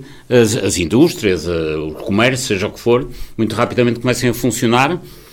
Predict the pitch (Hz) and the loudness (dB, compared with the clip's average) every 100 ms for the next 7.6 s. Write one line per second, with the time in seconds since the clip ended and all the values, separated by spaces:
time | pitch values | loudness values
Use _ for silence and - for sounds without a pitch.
0 | - - - - 139 117 101 87 82 87 | -20 -20 -6 2 4 4 2 0 -2 -2
1 | 120 - - - - - - 131 135 113 | -8 -12 -20 -20 -20 -12 -4 2 2 2
2 | 110 113 95 101 95 92 82 92 104 127 | 2 2 2 0 0 -2 0 2 2 0
3 | - 123 - 127 123 123 127 123 127 120 | -6 -8 -2 0 0 0 -2 -4 -2 0
4 | 127 120 123 - 131 131 143 - - 123 | 0 0 -4 -2 0 0 -6 -14 -6 0
5 | 123 120 131 120 110 135 160 127 127 127 | 2 4 2 2 6 6 6 2 2 2
6 | 139 - - - 123 120 117 117 120 120 | -2 -12 -18 -4 4 6 6 6 6 4
7 | 110 120 120 131 - | 2 -2 -2 -8 -8